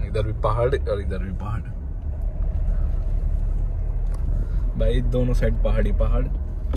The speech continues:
यहाँ हर संडे, ये क्या हो रहा है भाई? हर संडे यहाँ पे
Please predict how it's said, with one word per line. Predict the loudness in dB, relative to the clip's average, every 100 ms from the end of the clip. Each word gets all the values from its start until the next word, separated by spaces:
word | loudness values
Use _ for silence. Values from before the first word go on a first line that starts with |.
| 0 0 -2 -2 0 0 2
यहाँ | 4
हर | 2 2
संडे, | 2 2 2 2 2 -2 -4 -2 -2 -2 -4 -4 -4 -2 -2 -2 -4 -2 -4 -4 -6 -6
ये |
क्या | -4 -4
हो | -4
रहा | -4
है | -4
भाई? | -4 -6 -6 -6 -6 -4 -4 -4 -6 -6 -6 -6 -6 -8 -8 -8 -8
हर | -8
संडे | -6 -6 -4
यहाँ | -4 -4
पे | -4